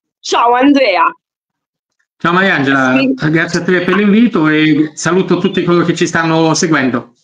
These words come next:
Speaker 1: Chi è Andrea Ansevini? Molti lo conoscono come un
Speaker 2: Il cognome,
Speaker 1: poeta.
Speaker 2: scusa se ti interrompo, si pronuncia Ansevini.
Speaker 1: Ansevini, è vero, perdonami, <laughs> è vero, la
Speaker 2: No,
Speaker 1: pronun-,
Speaker 2: niente,
Speaker 1: io veramente
Speaker 2: non ti preoccupare.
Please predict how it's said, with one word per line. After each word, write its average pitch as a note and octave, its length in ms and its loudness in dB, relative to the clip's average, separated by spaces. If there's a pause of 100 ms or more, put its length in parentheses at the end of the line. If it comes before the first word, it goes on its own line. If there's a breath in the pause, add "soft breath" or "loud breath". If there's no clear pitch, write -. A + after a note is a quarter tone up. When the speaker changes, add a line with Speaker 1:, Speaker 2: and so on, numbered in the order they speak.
(1000)
Speaker 1:
Chi - 140 -6
è C4+ 180 -2
Andrea B3 380 2
Ansevini? F3+ 720 2
Molti F4 540 0
lo A#3+ 180 0
conoscono A3 880 0
come F3 720 2
un G3 440 4 (260)
Speaker 2:
Il E3 120 -2
cognome, F#3+ 380 2
Speaker 1:
poeta. - 0 -
Speaker 2:
scusa G#3 180 0
se D#4+ 160 0
ti G#3 60 0
interrompo, G#3 420 0
si F3+ 140 -4
pronuncia F3+ 360 2
Ansevini. E3 720 -2 (680)
Speaker 1:
Ansevini, D4 680 2
è A#3 120 0
vero, G3+ 480 2
perdonami, A#3 880 0
<laughs> - 0 -
è D4 180 0
vero, A#3+ 220 2
la G#3 120 0
Speaker 2:
No, - 40 -6
Speaker 1:
pronun-, E3+ 280 0
Speaker 2:
niente, D3+ 260 -2
Speaker 1:
io D4+ 180 2
veramente F3 360 2
Speaker 2:
non B2+ 60 -2
ti D3 80 -2
preoccupare. C#3 460 -2